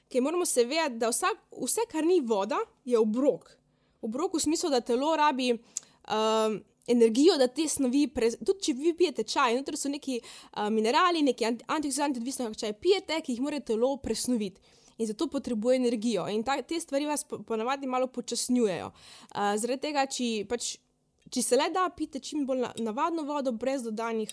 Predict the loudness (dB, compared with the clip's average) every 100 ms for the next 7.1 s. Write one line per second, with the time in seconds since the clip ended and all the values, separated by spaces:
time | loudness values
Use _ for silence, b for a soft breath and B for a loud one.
0 | -10 -12 -8 -8 -8 -6 -6 -8 -12 -18
1 | _ _ _ _ _ -20 B B B B
2 | B B -2 -2 -2 -8 _ -2 0 2
3 | 0 -2 -4 -2 -2 0 -2 0 0 -2
4 | -2 -4 -6 -6 -6 _ b b _ -8
5 | -4 -2 -2 -4 -6 -4 -2 -4 -2 -2
6 | 2 2 4 2 -2 -2 -2 -2 -2 -2